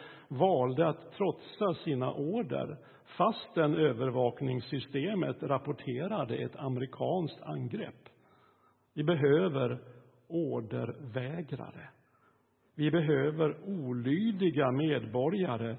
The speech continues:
som tänker själva och ifrågasätter den otyglade konsumentroll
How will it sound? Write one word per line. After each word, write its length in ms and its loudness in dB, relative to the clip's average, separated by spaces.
som 200 2
tänker 720 0
själva 580 2
och 300 2
ifrågasätter 1160 0
den 320 4
otyglade 1080 -2
konsumentroll 1400 -2